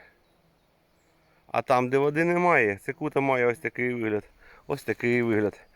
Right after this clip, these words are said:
ось такий вигляд. Це дуже просто.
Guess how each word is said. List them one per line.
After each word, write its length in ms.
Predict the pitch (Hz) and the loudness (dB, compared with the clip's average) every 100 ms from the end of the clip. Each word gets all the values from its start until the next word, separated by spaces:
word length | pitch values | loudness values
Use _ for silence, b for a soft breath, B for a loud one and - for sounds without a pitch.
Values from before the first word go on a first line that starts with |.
| B - | B -10
ось 180 | 131 127 | -8 -4
такий 380 | 120 - 123 123 | -6 -2 -2 0
вигляд. 420 | 120 107 104 - - _ _ _ _ _ _ _ _ b b b b _ _ b b b b b _ _ 165 _ _ _ _ _ b b _ - | 0 0 -2 -6 -20 _ _ _ _ _ _ _ _ b b b b _ _ b b b b b _ _ _ _ _ _ _ _ b b _ -8
Це 80 | 127 | -2
дуже 200 | 127 127 | 0 2
просто. 400 | 131 110 98 | 0 0 -4